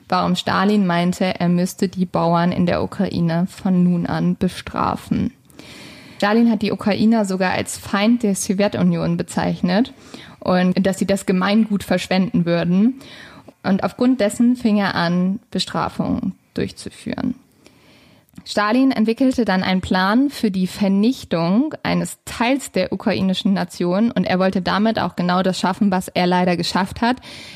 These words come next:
Er wollte auch die ukrainische Nation so weit zerstören, dass er aufgrund dessen auch ihre Kultur zerstört und die Leute sich dort der russischen Kultur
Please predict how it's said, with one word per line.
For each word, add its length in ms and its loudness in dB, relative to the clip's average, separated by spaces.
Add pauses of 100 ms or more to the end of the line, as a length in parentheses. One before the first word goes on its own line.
Er 240 0
wollte 420 2
auch 260 0
die 200 -2
ukrainische 520 0
Nation 460 0
so 240 2
weit 240 0
zerstören, 800 0
dass 320 -2
er 260 0
aufgrund 400 0
dessen 300 0
auch 240 -2
ihre 200 -4
Kultur 460 0
zerstört 640 0 (380)
und 300 0
die 80 2
Leute 320 2
sich 260 0
dort 480 2 (460)
der 180 4
russischen 640 0
Kultur 640 0